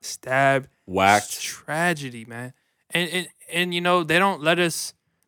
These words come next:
Speaker 1: they don't let us protest this stuff anymore, you know? They call it acts of terrorism now, you know?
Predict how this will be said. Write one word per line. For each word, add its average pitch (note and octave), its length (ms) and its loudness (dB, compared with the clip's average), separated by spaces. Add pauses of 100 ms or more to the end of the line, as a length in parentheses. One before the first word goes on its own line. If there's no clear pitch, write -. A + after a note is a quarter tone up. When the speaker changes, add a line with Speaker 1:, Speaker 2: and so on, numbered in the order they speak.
(100)
Speaker 1:
they D3+ 100 8
don't F3+ 160 8
let E3+ 160 6
us E3+ 100 4
protest E3+ 540 4
this C#3+ 140 -2
stuff C#3+ 260 0
anymore, B2 400 -4
you A#2+ 100 -6
know? B2 180 -2
They B2+ 140 0
call C#3 240 0
it C3 100 0
acts C3 220 0
of B2+ 80 -6
terrorism C3 560 -4
now, A2+ 380 -8
you B2 100 -16
know? A#2 300 -12